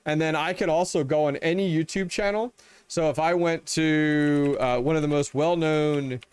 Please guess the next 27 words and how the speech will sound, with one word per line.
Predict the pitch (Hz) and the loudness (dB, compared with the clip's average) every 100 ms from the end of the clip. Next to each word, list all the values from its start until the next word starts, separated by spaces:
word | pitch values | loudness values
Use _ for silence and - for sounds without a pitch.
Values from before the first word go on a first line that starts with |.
| _ - | _ -10
YouTube, | 135 160 - 170 160 156 147 - | -4 -2 -2 0 2 2 0 -2
um, | 127 117 117 113 113 110 107 113 - _ - _ - | -2 0 0 0 0 -2 -6 -10 -14 _ -20 _ -8
uh, | 107 | -8
Red | 107 120 143 | -4 -4 -4
Fox | - 147 135 131 - - | -4 -2 -2 -4 -10 -4
or, | 135 120 | 0 0
um, | 113 110 107 104 _ | 0 -2 -4 -12 _
Red | 113 143 165 | -8 -6 -6
Panda | - 160 156 139 | -4 -4 -2 -4
Mining | 117 113 110 90 87 - - - | -2 -2 -4 -8 -14 -20 -20 -6
is | 135 117 | -6 -4
the | 117 | -4
name | 110 117 120 117 | -2 -2 -2 -4
of | - 113 107 98 | -4 -2 -2 -4
the, | 104 104 98 - | -6 -4 -6 -8
uh, | 107 98 95 | -6 -4 -4
YouTuber. | 98 123 - 104 90 - - _ _ _ - | -6 -8 -6 -6 -6 -10 -16 _ _ _ -8
And | 139 139 131 120 127 | -4 -2 -2 -6 -6
you | 151 196 | -4 -2
could | 190 165 | -4 -4
go | 165 156 151 | 0 2 0
to | 147 - 127 - | -2 -4 -4 -4
any | 151 175 208 | -6 -2 -2
YouTuber | 165 170 165 180 151 139 | -2 -4 -4 -4 -2 -2
out | 117 127 110 | 0 -4 -2
there's | 127 117 117 | -2 -2 -4
channel | - 143 120 139 180 | -6 -4 -4 -2 -4